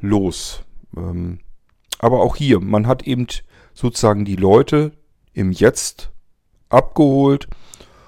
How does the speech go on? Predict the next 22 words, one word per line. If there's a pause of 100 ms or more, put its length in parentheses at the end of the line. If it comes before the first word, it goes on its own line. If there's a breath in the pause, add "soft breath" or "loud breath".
(180 loud breath)
und
dann
in
diese
Science-Fiction
einfach
mit
der
Nase
reingeholt.
Und
so
war
ich
als
Leseratte
ebenfalls
mit
in
dieser
Science-Fiction-Story
gefangen.